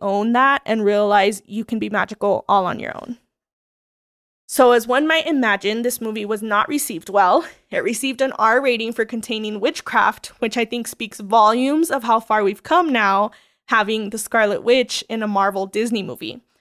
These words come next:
But I definitely feel like this movie was a bit woke and ahead of its time. It tackles issues of mental health, suicide, bullying, and racism. These are all things I don't remember about the film, so watching this actually made me really curious to watch the new Craft movie from twenty twenty.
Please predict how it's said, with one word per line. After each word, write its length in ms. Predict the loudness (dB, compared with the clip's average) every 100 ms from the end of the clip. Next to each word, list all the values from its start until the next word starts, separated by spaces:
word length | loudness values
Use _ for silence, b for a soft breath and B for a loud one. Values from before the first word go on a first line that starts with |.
| _ _ _
But 100 | 4
I 120 | 4
definitely 500 | 2 -2 -2 0 -2
feel 300 | 2 4 4
like 160 | 4 0
this 160 | -4
movie 240 | -2 -4 -2
was 160 | -2
a 80 | -4
bit 260 | -2 -2 0
woke 260 | 0 -2 -6
and 100 | -8
ahead 240 | -6 -6
of 80 | -6
its 160 | -8 -12
time. 500 | -2 -2 -2 -6 -14 -18
It 160 | -12
tackles 360 | 0 2 2 0
issues 440 | -2 -6 -8 -8 -4
of 260 | 0 0 -2 -8
mental 360 | -8 -4 -6
health, 440 | 2 4 4 0 _ _ _
suicide, 760 | -4 0 0 2 2 2 0 -8 _ _
bullying, 560 | 4 4 2 -2 -4 -6
and 180 | -10 -2
racism. 600 | -2 -2 -6 -8 -12 -14 _ _ _ _ _ _
These 180 | -2 4
are 100 | 4
all 220 | 4 2
things 260 | 2 0 -2
I 80 |
don't 280 | -2 -2 -2
remember 480 | -2 -2 -4 0 2
about 260 | 2 0 -2
the 80 |
film, 360 | -2 0 0 -2
so 200 | -2 0
watching 400 | 2 0 0 -4
this 180 | -4 -4
actually 400 | -6 -6 -8 -6
made 240 | -6 -6 -6
me 120 | -8
really 300 | -6 -4 -4
curious 480 | -6 -10 -8 -8 -8
to 140 | -2
watch 240 | -2 -2 -6
the 80 |
new 240 | -2 -2 -2
Craft 360 | 0 -2 -2
movie 280 | -12 -10 -12
from 180 | -12 -14
twenty 300 | -8 -10 -10
twenty. 500 | -12 -12 -10 -16